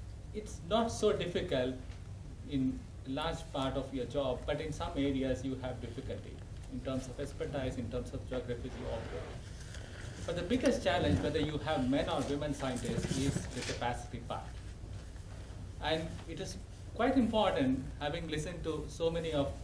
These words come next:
uh, the speakers emphasizing the empowerment of women as part of the impact, uh,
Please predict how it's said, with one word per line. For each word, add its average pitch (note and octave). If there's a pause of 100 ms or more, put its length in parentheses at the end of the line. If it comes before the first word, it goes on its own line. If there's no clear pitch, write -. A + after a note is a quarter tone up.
(100)
uh, D3+
the C#3+
speakers C3 (420)
emphasizing D#3+
the C#3
empowerment D3
of -
women D#3 (220)
as C#3
part D3+
of -
the -
impact, - (680)
uh, C3+